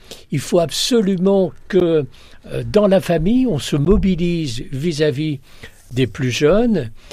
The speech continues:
et que le dialogue persiste, quel que soit le sujet abordé. On peut parler des devoirs, on peut parler de l'amour, on peut parler de plein de choses, mais garder le, le, le dialogue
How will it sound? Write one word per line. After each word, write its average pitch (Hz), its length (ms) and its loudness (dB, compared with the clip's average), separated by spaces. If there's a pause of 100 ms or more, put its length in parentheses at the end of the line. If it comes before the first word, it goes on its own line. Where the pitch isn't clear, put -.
(200)
et 151 120 2
que 196 180 2
le 185 200 6
dialogue 160 840 2 (120)
persiste, 208 760 -4 (480)
quel 240 180 0
que 226 120 0
soit 214 240 0
le 185 60 -4
sujet 196 360 -4
abordé. 185 640 0 (380)
On 131 100 0
peut 165 140 0
parler 151 400 -2
des 139 120 -2
devoirs, 165 440 0
on 180 80 0
peut 156 160 -4
parler 147 600 -4
de 139 140 -4
l'amour, 147 640 0 (300)
on 127 80 0
peut 151 120 4
parler 143 340 -2
de 127 100 -4
plein 123 200 -4
de 110 60 -6
choses, 190 460 -2 (320)
mais 160 420 0 (140)
garder 143 520 0
le, 123 380 -2 (240)
le, 147 300 0
le 147 200 0
dialogue 139 640 0